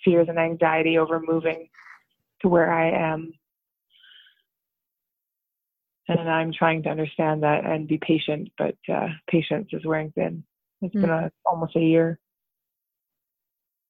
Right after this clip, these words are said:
Speaker 2: Okay. So th-, there's part of you that's kind of like, when you, when you are wearing, where your patience is wearing thin, are you feeling like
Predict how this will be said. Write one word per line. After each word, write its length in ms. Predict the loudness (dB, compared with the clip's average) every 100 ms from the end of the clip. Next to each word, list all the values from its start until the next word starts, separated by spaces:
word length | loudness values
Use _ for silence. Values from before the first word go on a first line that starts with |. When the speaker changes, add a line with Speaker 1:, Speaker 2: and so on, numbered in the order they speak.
| _ _ _ _ _ _ _ _ _
Speaker 2:
Okay. 240 | -20 -20 -20 _ _ _ _ _ _ _
So 460 | 0 4 4 2 -4 _ _ _ _ _ _ _ _ _ _ _ -12
th-, 120 | -12 -8
there's 300 | 0 4 4
part 240 | 2 2 4
of 80 | 6
you 120 | 4
that's 180 | 2 -2
kind 220 | 0 0
of 100 | -2
like, 260 | -2 -2 0
when 260 | 2 4 4
you, 200 | 2 -2
when 220 | -2 2 2
you 260 | 2 -2 -8 _ _ _ _ _ _ -4
are 80 |
wearing, 600 | 2 4 4 2 0 0
where 200 | 0 0
your 160 | 2 -2
patience 460 | 2 2 4 2 4
is 140 | 4
wearing 280 | 6 6 4
thin, 160 | 4
are 60 | 4
you 140 | 2
feeling 360 | 2 2 2 2
like 300 | 2 0 -4